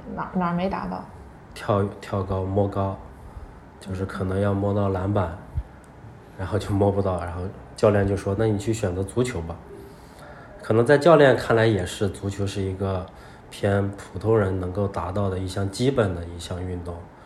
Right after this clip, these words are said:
Speaker 1: 然后去选择了足球。选择足球的话，要买一些像护膝啊、护腕啊，然后钉鞋呀，倒-，啊，护腕倒还好，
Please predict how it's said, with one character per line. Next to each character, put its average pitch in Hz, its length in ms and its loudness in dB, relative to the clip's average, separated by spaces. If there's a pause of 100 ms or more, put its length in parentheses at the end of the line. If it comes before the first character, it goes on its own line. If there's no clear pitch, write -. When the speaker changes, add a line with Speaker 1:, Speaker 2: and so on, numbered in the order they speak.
(480)
Speaker 1:
然 98 100 -4
后 101 160 0
去 98 140 -4
选 85 260 -6
择 82 120 -8
了 87 100 -6
足 85 200 -12
球。 82 200 -14 (1300)
选 107 180 2
择 117 120 2
足 120 180 2
球 123 160 4
的 113 100 6
话， 113 220 4
要 113 140 6
买 95 260 0
一 98 100 -4
些 104 580 0 (580)
像 92 300 -6
护 104 280 -4
膝 104 320 0
啊、 92 240 0
护 101 240 -6
腕 107 260 4
啊， 85 240 -8 (180)
然 95 140 -6
后 92 400 -4 (200)
钉 110 260 2
鞋 98 360 0
呀， 95 220 0 (1040)
倒-， 127 100 2 (100)
啊， 98 140 2
护 - 360 -2
腕 123 140 10
倒 113 60 6
还 110 180 4
好， 85 280 -6